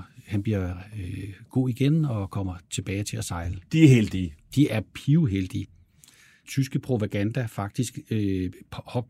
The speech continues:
Speaker 1: påstår, at de har sænket Tureby ved den her lejlighed. Men,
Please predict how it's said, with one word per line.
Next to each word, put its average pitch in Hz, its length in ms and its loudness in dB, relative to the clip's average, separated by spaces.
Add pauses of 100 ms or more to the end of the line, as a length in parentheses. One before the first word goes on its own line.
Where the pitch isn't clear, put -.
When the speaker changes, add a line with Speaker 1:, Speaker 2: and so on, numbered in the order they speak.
Speaker 1:
påstår, 139 440 -4
at 104 100 -6
de 110 60 -2
har 104 80 -2
sænket 127 380 0
Tureby 117 600 -2
ved 110 80 -2
den 107 160 -2
her 117 100 -2
lejlighed. 98 460 -4 (600)
Men, 120 380 4